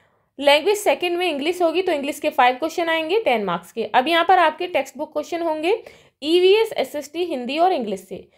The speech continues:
तो यहाँ पर ट्वेंटी क्वेश्चन दिए जाएंगे फ़ोर्टी मार्क्स के। तो टोटल जो आपके क्वेश्चंस होंगे वो सिक्सटी होंगे, कितने मार्क्स के,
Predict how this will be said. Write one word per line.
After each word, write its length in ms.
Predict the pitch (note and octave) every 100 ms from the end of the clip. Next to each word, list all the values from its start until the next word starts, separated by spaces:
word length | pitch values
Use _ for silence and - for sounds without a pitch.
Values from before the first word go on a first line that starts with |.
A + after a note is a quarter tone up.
| _ _
तो 80 | D4
यहाँ 220 | D4 C#4
पर 120 | C4 D4+
ट्वेंटी 360 | D4+ C#4+ F4+
क्वेश्चन 360 | F4 F4 F#4 F4
दिए 160 | F4
जाएंगे 340 | E4+ E4 D#4+ A4+
फ़ोर्टी 360 | G#4+ A#3+ B3+
मार्क्स 280 | G3 E3 -
के। 220 | - F3 - _ _
तो 80 | C4+
टोटल 440 | - C#4 F4 F#4
जो 280 | F4+ A4 -
आपके 300 | A#3 A#3 C#4+
क्वेश्चंस 480 | C#4 A#3+ C#4+ E4 F4
होंगे 220 | D#4 E4
वो 140 | E4 E4
सिक्सटी 420 | - C4+ - F4
होंगे, 320 | D#4+ D4+ F#4
कितने 300 | F#4 A#3 D#4
मार्क्स 280 | E4+ E4+
के, 100 | F4